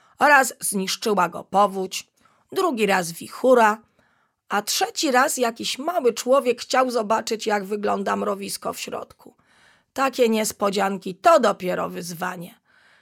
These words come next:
Na szczęście dziadek był bardzo dzielny i nie załamywał się przeciwnościami losu". "Ja też będę dzielna",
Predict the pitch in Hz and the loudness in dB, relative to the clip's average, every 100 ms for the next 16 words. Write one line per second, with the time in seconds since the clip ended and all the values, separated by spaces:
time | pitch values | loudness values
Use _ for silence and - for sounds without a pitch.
0 | _ - 185 190 - 254 254 - 190 190 | _ -2 0 0 0 -2 -2 -4 -2 0
1 | 185 180 170 175 175 175 208 220 196 185 | 0 0 -6 -6 -6 0 6 6 6 -2
2 | 180 185 175 175 180 202 _ _ _ _ | -4 -2 -2 -2 -6 -10 _ _ _ _
3 | _ - 359 349 294 233 226 208 190 190 | _ -4 -2 2 2 4 4 4 2 0
4 | 180 175 170 - - - 170 170 175 170 | -2 -4 -4 -6 -6 -6 -6 -8 -8 -8
5 | - - 151 - - 165 - - - _ | -8 -6 -8 -8 -10 -10 -8 -10 -14 _
6 | _ _ _ _ _ _ _ _ _ _ | _ _ _ _ _ _ _ _ _ _
7 | _ _ _ _ _ - 247 254 - 330 | _ _ _ _ _ -6 -4 0 4 4
8 | - - 180 185 165 - 165 165 180 - | 2 -6 -10 -10 -12 -8 -8 -8 -14 -18